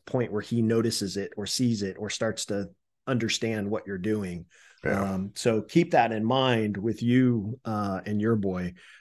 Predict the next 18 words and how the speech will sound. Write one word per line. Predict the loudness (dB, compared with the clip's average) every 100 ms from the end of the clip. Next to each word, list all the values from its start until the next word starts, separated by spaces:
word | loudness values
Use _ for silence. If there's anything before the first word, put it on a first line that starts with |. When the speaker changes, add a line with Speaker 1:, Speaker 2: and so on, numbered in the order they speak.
| -12
Speaker 1:
and | -6 -4
I | -2
think | -2 0
you'll | -2
be | 0 -4
okay. | -4 -6 -6 -10 _ _ _ -20 -18 -20 -2
Speaker 2:
Yeah, | 8 12 12
I | 12
think, | 10 10 12
uh, | 12 10 6 0 _ 2
the | 6
way | 8 8 6
that | 2
it |
was | -4 -8
phrased, | 0 8 8 8 6 4
I |
probably, | 4 4 4 4 0 0 -4